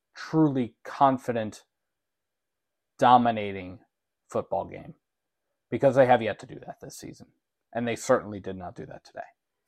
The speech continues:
But let me know what you think in the comments below. What are the things that you are taking away from this game? Are there any bright spots that you might see? Let me know. And thank you to everybody for tuning in to the Bird's Nest Podcast.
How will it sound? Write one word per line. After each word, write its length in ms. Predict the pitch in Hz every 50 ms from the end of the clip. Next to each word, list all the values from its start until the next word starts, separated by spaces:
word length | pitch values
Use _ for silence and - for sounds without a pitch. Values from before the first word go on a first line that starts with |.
| _ _
But 80 | - 220
let 100 | 233 240
me 60 | 233
know 100 | 226 220
what 80 | 202 156
you 100 | 185 175
think 200 | - 170 160 156
in 100 | 160 147
the 60 | 147
comments 360 | 143 147 143 139 139 131 127
below. 400 | - - 127 120 113 101 92 - _ _ _ -
What 320 | - 156 185 208 208 - -
are 220 | 170 170 165 165
the 100 | 160 151
things 480 | 147 - - 156 151 147 147 147 139 -
that 200 | 135 135 127 -
you 140 | 131 135 135
are 100 | 123 120
taking 280 | - - 110 - 113
away 240 | 107 104 104 101 98
from 180 | - - 101 98
this 160 | 98 98 -
game? 340 | - - 95 92 92 95 - _ _ _ _ _ _ _ _ _ _ _ _ _ _ _ _ _ _ -
Are 80 | 139 156
there 120 | 180 202
any 100 | 214 214
bright 360 | 180 - - 147 170 180 -
spots 440 | - - - 110 95 90 - - -
that 140 | - - -
you 120 | 107 107
might 280 | 107 104 101 101 98 -
see? 340 | - - 104 95 90 82 - _ _ _ _ _ _ _ _ _ _ _ _ _ _ _ _ _ _ _ _ -
Let 120 | - 151
me 80 | 175 175
know. 200 | 175 143 98 - - _ _ _ _ _ _ _ _ _ _ -
And 140 | 165 170 160
thank 200 | 185 185 165 -
you 60 | 175
to 60 | 165
everybody 400 | 165 156 151 131 117 117 104 101
for 120 | 98 - 117
tuning 300 | - - 135 127 123 123
in 100 | 120 120
to 80 | 123
the 60 | 117 117
Bird's 260 | 123 123 120 117 -
Nest 180 | 131 120 -
Podcast. 540 | - 135 135 135 - - 131 123 - - _